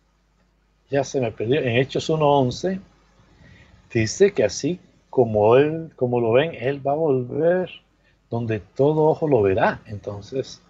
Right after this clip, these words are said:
por Dios, dice, "Todo ojo lo verá".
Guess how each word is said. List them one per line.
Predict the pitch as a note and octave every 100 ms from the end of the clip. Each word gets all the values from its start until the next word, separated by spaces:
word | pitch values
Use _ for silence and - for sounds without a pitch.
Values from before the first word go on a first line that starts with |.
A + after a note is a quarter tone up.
| _ _ _ _
por | - G#2
Dios, | A#2+ D#3+ - - - _
dice, | A#2+ - F#3 - _ -
"Todo | C#3+ E3+ D3+ D#3+
ojo | A3 - A#2+
lo | G#2 G2
verá". | F#2+ F#2+ F#2